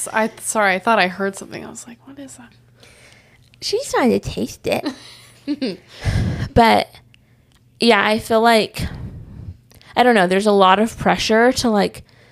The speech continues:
Speaker 2: come back really quickly. And I don't know if that's specifically in, like, the beauty industry, but I see, I mean, I work in a building with, like, sixty-five women.
Speaker 1: Yeah.
Speaker 2: And over the years, I've seen so many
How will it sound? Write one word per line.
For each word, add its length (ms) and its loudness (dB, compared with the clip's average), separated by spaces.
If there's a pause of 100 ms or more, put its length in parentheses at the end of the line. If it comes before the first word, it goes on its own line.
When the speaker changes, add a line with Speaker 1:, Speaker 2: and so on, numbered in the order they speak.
(240)
Speaker 2:
come 220 2
back 300 -2
really 240 2
quickly. 640 -2 (360)
And 160 0
I 60 0
don't 160 0
know 160 4
if 120 -4
that's 260 -2
specifically 840 0
in, 220 0
like, 300 -4
the 100 2
beauty 360 -4
industry, 460 0
but 220 2
I 160 2
see, 380 2 (300)
I 80 2
mean, 180 2 (180)
I 100 4
work 220 4
in 80 0
a 60 4
building 400 2
with, 180 2
like, 220 -4
sixty-five 720 -4
women. 380 -4 (160)
Speaker 1:
Yeah. 280 -12
Speaker 2:
And 360 2
over 240 4
the 100 2
years, 260 2
I've 180 -2
seen 400 0
so 220 4
many 400 0